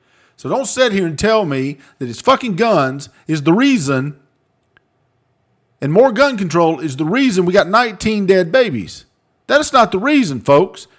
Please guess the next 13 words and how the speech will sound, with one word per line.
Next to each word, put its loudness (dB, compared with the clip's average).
The -8
reason 0
is -4
you -6
got 2
coward-ass 4
fucking -2
cops 2
and -8
you -6
got 0
coward-ass 2
leaders. -2